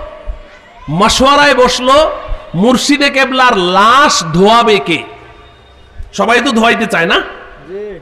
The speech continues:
Speaker 1: মুর্শিদে কেবলার লাশ সবাই ধোয়াইতে চায় না?
Speaker 2: জি।
Speaker 1: এখন কে ধোয়াবে? এটাই মশওয়ারায় বসলো, পরামর্শে বসলো। এই পরামর্শ বৈঠকে বসলো এই কথা বলে, এরপরে সে একটা ঘটনা শুনাইলো। এই ঘটনাটা কিন্তু সম্পূর্ণ বানানো, মিথ্যা।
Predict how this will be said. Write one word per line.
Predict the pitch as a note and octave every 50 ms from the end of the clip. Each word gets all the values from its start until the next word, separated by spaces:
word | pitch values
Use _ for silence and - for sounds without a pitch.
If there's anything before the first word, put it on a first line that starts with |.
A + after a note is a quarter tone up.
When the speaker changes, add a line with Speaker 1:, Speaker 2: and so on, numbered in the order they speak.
| - -
Speaker 1:
মুর্শিদে | D#3+ F3 E3+ - A#3 A3+ A#3 A3+
কেবলার | - A#3+ A3 A3+ A#3 A3
লাশ | G#3+ A3 A3+ A3+
সবাই | - - G#3+ A3+ A#3
ধোয়াইতে | A3 G3+ G#3 A#3 A#3 B3+ B3
চায় | C4 C4+ D4+
না? | D4+ C#4
Speaker 2:
জি। | G#3 - - - - - - - - - - - - - -
Speaker 1:
এখন | G#3 A#3 A#3+
কে | - - D4 D#4 D#4
ধোয়াবে? | C4 B3 C4 B3+ A#3+ G#3 G3 D#3 B2+ - - - - -
এটাই | G#3 G3+ C4 D4 D#4+ - - - - - - - - -
মশওয়ারায় | G3+ A#3 A#3+ - - B3 A#3+ A#3 G#3+ G#3+
বসলো, | F#3+ F#3 E3 - - D3+ C#3 - - - - - - - - -
পরামর্শে | A3 A#3+ C4 C4 C4+ C4 - - - A#3+
বসলো। | G#3+ G3+ - - - - - - - - - - - - - - - - - -
এই | - A3
পরামর্শ | - - A3 A#3 A#3+ B3 C4+ C#4 C#4 - - - D4+
বৈঠকে | D4+ C#4 C4+ C4+ C4 A3 C#4 C#4 D4
বসলো | C4+ A#3+ B3 B3 B3 - C#4+ D4 D4
এই | B3 B3 B3+ A#3+ -
কথা | B3+ B3 A#3 C4 C#4+
বলে, | A#3 A#3 B3 C4 B3 A#3 - - - - - - - - -
এরপরে | G3+ A3+ A#3 A3+ A3+ B3+ C4 B3+
সে | B3 - C4 B3
একটা | B3+ B3 A#3+ - - D4 C#4+
ঘটনা | A3+ F#3+ G3+ A3 - C#4+ C4+ B3
শুনাইলো। | - - G#3 G3+ F#3+ F#3+ F3+ D#3+ - - - - -
এই | - A#3 B3+ A3+
ঘটনাটা | E3 F3 F#3 G#3 G#3+ C4 C#4 C#4 C#4 C#4+
কিন্তু | C4 C4 C#4+ C4+ B3 D#4+
সম্পূর্ণ | B3+ - A#3+ B3+ B3+ B3 A#3 C#4+ C#4 C#4 C#4 D4 C#4
বানানো, | G#3+ F3 G3 A#3 B3 B3+ C4+ C4+ C#4 C#4+ D4+ E4+ F4
মিথ্যা। | C#4+ A#3 B3 A#3+ - - - G#3 F#3 D#3